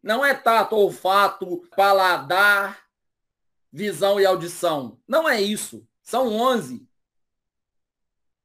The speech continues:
Porque senão, o aluno sentindo frio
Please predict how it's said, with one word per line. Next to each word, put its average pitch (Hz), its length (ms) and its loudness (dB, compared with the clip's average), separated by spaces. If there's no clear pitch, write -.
Porque 233 280 0
senão, 190 680 -2
o 220 140 4
aluno 214 420 2
sentindo 214 520 -8
frio 220 680 -6